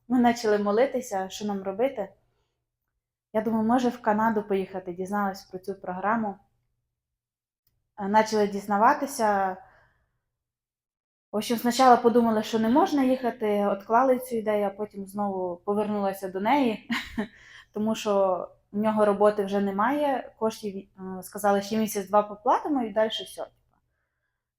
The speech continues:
В мене на роботі теж нестабільна робота. Повертатись в Україну під час війни, ну, самі знаєте, як це. А...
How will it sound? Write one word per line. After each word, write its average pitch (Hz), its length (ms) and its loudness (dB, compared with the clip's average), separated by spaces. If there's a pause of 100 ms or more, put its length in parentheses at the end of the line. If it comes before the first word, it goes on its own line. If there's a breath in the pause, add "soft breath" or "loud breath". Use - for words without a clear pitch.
(100)
В 185 180 -4
мене 269 260 6
на 247 100 4
роботі 226 360 2
теж 214 240 -2
нестабільна 196 640 -2
робота. 180 520 -4
Повертатись 202 600 -4
в 208 40 -6
Україну 208 360 -2
під - 180 -20
час 214 280 -4
війни, 214 220 -2
ну, 180 280 -8 (180)
самі 165 380 -12
знаєте, 160 420 -14
як 156 240 -10
це. 156 160 -14 (1120 soft breath)
А... 165 60 -12